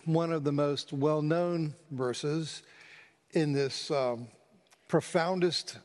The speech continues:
of Gospels, and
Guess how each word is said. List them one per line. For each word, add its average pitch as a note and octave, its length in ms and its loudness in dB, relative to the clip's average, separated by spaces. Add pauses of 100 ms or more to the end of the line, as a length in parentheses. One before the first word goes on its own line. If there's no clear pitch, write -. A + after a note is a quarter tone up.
(140)
of C#3+ 460 0
Gospels, D#3 880 -2 (920)
and D3 480 -2